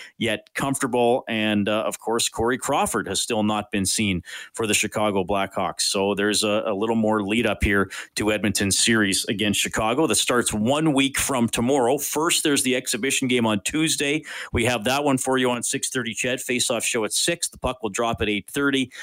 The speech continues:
And the next Saturday, it's a one P M game, one P M game, eleven A M face-off show, game one, Edmonton and Chicago.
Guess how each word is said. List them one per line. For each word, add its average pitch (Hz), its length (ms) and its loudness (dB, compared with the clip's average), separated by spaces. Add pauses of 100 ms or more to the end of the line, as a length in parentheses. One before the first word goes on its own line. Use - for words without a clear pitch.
(160)
And 110 140 0
the 123 60 2
next 170 400 0
Saturday, 196 500 2
it's 143 140 0
a 139 100 2
one 151 460 0
P 175 240 -2
M 170 180 2
game, 151 460 2
one 139 440 0
P 170 260 0
M 139 180 0
game, 131 400 2
eleven 131 440 0
A 127 200 2
M 117 120 2
face-off 107 600 -2
show, 98 240 0 (320)
game 117 260 2
one, 104 300 0
Edmonton 104 440 -2
and 101 260 -2
Chicago. 104 500 -2